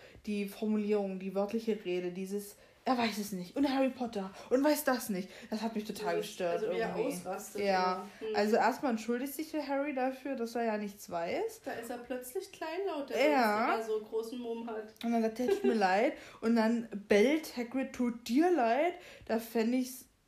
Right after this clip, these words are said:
Speaker 1: im, also find ich's im Englischen besser, sagt er halt einfach, "Sorry." Und dann, "Sorry?" Also so ungefähr, "Du musst nicht sorry sein, die hier müssen
Speaker 2: Ja,
Speaker 1: sorry
Speaker 2: stimmt.
Speaker 1: sagen." Und dann sagt er ja, dass er wusste, dass er seine Briefe nicht gekriegt hat,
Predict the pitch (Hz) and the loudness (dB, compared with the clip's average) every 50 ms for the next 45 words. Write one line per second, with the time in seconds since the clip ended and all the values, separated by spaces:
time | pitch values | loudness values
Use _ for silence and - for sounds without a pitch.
0 | _ - 214 214 220 - - 202 202 208 220 247 262 254 247 226 - - - 226 | _ -4 -2 -2 -2 0 0 0 0 0 2 0 0 0 -2 -4 -6 -4 -4 -4
1 | 247 262 254 - 226 208 220 254 277 254 214 214 - 233 214 196 - 190 202 196 | -4 -4 -4 -4 -4 -2 -2 0 0 0 0 -2 -2 -4 -4 -2 -2 -4 -4 -4
2 | 196 190 - - - - 196 190 214 254 294 330 359 359 - - - 214 208 202 | -6 -8 -8 -12 -6 -4 -2 0 0 -2 -2 -4 -8 -10 -12 -10 -8 -8 -6 -6
3 | 196 196 196 196 - _ _ _ _ _ - - - - - 277 262 311 339 302 | -6 -6 -8 -10 -12 _ _ _ _ _ -12 -8 -6 -4 -2 -2 -2 0 0 0
4 | 262 262 277 311 349 359 359 - - _ _ - 214 214 220 214 220 220 233 233 | 0 0 0 0 -2 -2 -4 -8 -18 _ _ 0 2 2 4 2 2 2 0 0
5 | 233 240 226 226 - 285 311 349 359 330 359 359 - - - 381 381 - - - | 0 -2 -2 0 2 2 2 4 4 2 2 0 2 4 2 2 2 2 0 4
6 | - 214 214 214 220 220 208 202 202 196 190 190 196 202 196 285 320 370 403 349 | 6 8 8 8 6 6 2 2 2 2 2 4 2 0 0 0 0 2 4 4
7 | 254 226 214 208 208 - 214 208 202 196 190 180 180 - - - - - - - | 4 4 2 0 -2 -4 -4 -2 0 -2 -2 -4 -8 -18 -20 -20 -20 -20 -18 -12
8 | - 214 214 220 202 208 214 240 262 247 240 233 233 247 269 302 330 349 381 - | -6 -2 2 4 6 6 6 6 4 4 4 4 6 6 4 2 0 -2 -4 -8
9 | - - - - - - - - _ - - 233 240 247 247 254 247 240 240 240 | -14 -20 -20 -20 -20 -20 -20 -20 _ -2 0 2 4 6 6 4 4 2 2 0
10 | 240 226 220 220 - - - - - - - - _ _ _ _ _ _ _ _ | 0 -2 -4 -6 -14 -18 -18 -20 -20 -20 -20 -20 _ _ _ _ _ _ _ _
11 | _ _ _ _ - 208 226 226 233 233 233 233 233 - 277 247 240 240 233 233 | _ _ _ _ -6 0 2 2 4 4 2 0 0 0 2 4 4 4 4 2
12 | 233 - - - - - - 208 208 208 220 262 277 - - 349 320 285 285 285 | -2 -4 -10 -14 -10 -2 0 2 2 2 2 -2 -2 -4 -4 -4 0 0 0 2
13 | 285 277 262 247 247 247 233 233 - 254 262 277 - 262 247 247 247 - - - | 2 2 4 4 4 2 0 0 0 -2 -2 -2 0 -2 -2 -2 -2 -6 -16 -16
14 | - - - 254 - - - 370 359 403 403 - | -10 -6 -6 -6 -6 -8 -6 -6 -6 -6 -6 -10